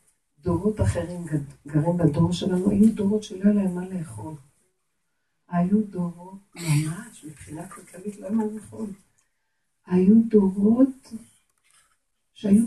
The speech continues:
תלאות לא נורמליות. בני אדם היום חיים כמו מלכים, פעם היו גרים משפחה שלמה בחדר אחד. לא היה מקום לגור.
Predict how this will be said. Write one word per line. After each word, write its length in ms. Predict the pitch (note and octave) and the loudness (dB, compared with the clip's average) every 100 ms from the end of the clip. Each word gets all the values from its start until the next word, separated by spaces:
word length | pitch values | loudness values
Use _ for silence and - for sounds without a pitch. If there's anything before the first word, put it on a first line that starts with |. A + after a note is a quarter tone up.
| A#3+ | 0
תלאות 560 | A#3 G#3 - - - A3+ | 4 4 4 -6 -10 -10
לא 180 | A#3 | -10
נורמליות. 720 | A#3+ A3 G#3 G#3+ G#3 D#3+ A#2 G#2+ - _ _ _ _ _ _ _ _ _ _ _ D#3 | -8 -10 -4 -4 0 0 0 -2 -14 _ _ _ _ _ _ _ _ _ _ _ -12
בני 200 | E3 E3 E3 | -4 -2 0
אדם 240 | A3 D4 | 4 6
היום 260 | D4 C4 B3+ | 6 2 -4
חיים 320 | - E3+ F#3+ | -10 -6 -6
כמו 200 | - A3 | 0 2
מלכים, 460 | A3 A3 G3+ G#3+ G3+ - _ | 4 4 2 2 2 0 _
פעם 260 | G#3+ A3+ A#3+ | 4 6 6
היו 180 | A3 G#3 | 2 2
גרים 300 | G3 G#3 G#3 | 2 2 2
משפחה 420 | - G#3 G3 A#3+ | -2 -12 -12 -12
שלמה 360 | - G3+ A3+ C#4+ C4+ | -10 -8 -4 -4 -4
בחדר 480 | F3+ - F#3+ F3+ E3+ | -12 -10 -6 -6 -6
אחד. 300 | - - C#3 - _ _ _ _ _ _ _ _ _ _ _ _ _ _ - | -10 -8 -8 -12 _ _ _ _ _ _ _ _ _ _ _ _ _ _ -8
לא 220 | A3 C#4 | 2 4
היה 220 | C#4+ C4+ C#4+ | 6 6 6
מקום 400 | C#4 - C4+ C4 | 4 2 4 4
לגור. 480 | B3 C4 C#4+ - | 4 2 2 2